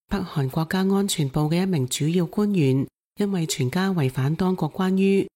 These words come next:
反動思想和文化嘅法律，被投入咗政治集中營。平壤嘅一位消息人士透露，北韓勞動黨嘅官員收到咗一份通知，呢名高官同全家喺一月二十九號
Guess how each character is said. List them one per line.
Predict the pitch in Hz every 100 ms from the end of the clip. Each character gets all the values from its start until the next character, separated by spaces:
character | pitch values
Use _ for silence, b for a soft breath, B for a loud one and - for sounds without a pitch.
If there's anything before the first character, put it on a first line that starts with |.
| -
反 | - 151
動 | 175 151
思 | 143 190
想 | 196 147 160
和 | 170 135
文 | 135 123
化 | - 160
嘅 | 156
法 | 156 160
律， | 151 147 143 - _ -
被 | 160
投 | 156 151
入 | 143
咗 | 139 147 160
政 | - 170
治 | 165 151 147
集 | - 139
中 | - 202
營。 | 196 139 127 123 - _ _ _
平 | 156
壤 | 151 160 160
嘅 | 180
一 |
位 | 202 175
消 | 160 196
息 | 190 190
人 | 151 127
士 | -
透 | 147 170 160
露， | 156 151 151 - _ _
北 | 202
韓 | 190 - 135
勞 | 135 131
動 | 147 151
黨 | 143 160
嘅 | 196
官 | 190 208 202
員 | 143 127 123 -
收 | -
到 | 190 170
咗 | 160 147
一 |
份 | 165 - 139
通 | 185
知， | 190 - 185 190 - _ _
呢 | 208
名 | 202 127
高 | 131 190
官 | 202 202 202
同 | 156
全 | 135 - 127
家 | 175 175 180 170 B
喺 | -
一 |
月 | 160 165 160 147
二 | 147
十 | 151
九 | - 139 170
號 | 175 156 151